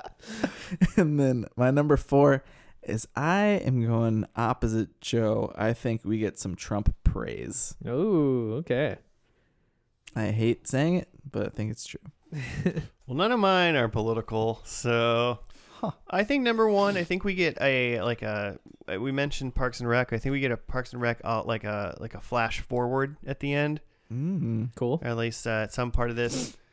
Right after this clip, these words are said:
Speaker 3: episode takes place years, you know, in the future. See what they're up to after the
Speaker 1: All right.
Speaker 3: quote unquote show's
Speaker 1: I
Speaker 3: over.
Speaker 1: think they're gonna have cell phones.
Speaker 3: <laughs> Yeah, I think, I think they will.
Speaker 1: <laughs>
Speaker 3: Um,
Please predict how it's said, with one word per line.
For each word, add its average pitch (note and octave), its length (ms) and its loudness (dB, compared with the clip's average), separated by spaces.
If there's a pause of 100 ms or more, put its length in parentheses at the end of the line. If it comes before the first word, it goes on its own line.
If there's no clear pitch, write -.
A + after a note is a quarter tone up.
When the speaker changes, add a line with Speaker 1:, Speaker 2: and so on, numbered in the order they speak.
(300)
Speaker 3:
episode A#2 400 -2
takes A2 220 -4
place A2 280 -4
years, A2+ 560 -2 (300)
you B2 80 -4
know, A2+ 300 -4 (120)
in A#2+ 140 -2
the G2+ 60 -6
future. C3 340 -2 (760)
See - 200 -4
what A2+ 180 0
they're A2 180 0
up A2 180 -4
to A2 200 -4
after G#2+ 340 -12
the G2 140 -12
Speaker 1:
All A2+ 60 -6
right. A2 200 -2
Speaker 3:
quote A#2 160 -2
unquote A2 280 -8
show's A#2 240 -4
Speaker 1:
I - 40 0
Speaker 3:
over. B2 140 0
Speaker 1:
think A2+ 140 -4
they're A2+ 80 -6
gonna A2+ 200 0
have G#2+ 160 -4
cell - 260 -8
phones. A2 440 -10 (720)
Speaker 3:
<laughs> - 500 -2
Yeah, G3 240 4
I C#3+ 60 2
think, D#3 260 2
I D#3 60 2
think F#3 220 4
they F3+ 140 6
will. D#3 240 6 (220)
Speaker 1:
<laughs> - 200 -16
Speaker 3:
Um, B2 560 4